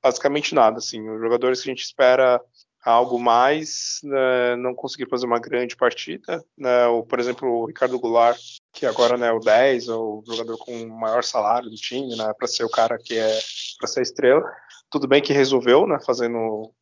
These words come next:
o gol da, da vitória, mas o desempenho durante o jogo foi, foi muito baixo, assim como,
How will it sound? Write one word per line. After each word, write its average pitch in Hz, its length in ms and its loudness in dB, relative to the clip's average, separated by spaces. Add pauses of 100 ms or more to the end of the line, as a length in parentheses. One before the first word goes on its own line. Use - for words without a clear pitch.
(120)
o 120 100 -10
gol 110 220 0
da, 113 300 0
da 113 120 -2
vitória, 117 520 0 (440)
mas 143 160 2
o 151 60 -2
desempenho 147 440 2
durante 143 300 0
o 139 40 -2
jogo 135 300 2
foi, 175 320 0
foi 156 140 -4
muito 139 500 -4 (160)
baixo, 120 540 2
assim 120 240 -4
como, 131 380 -8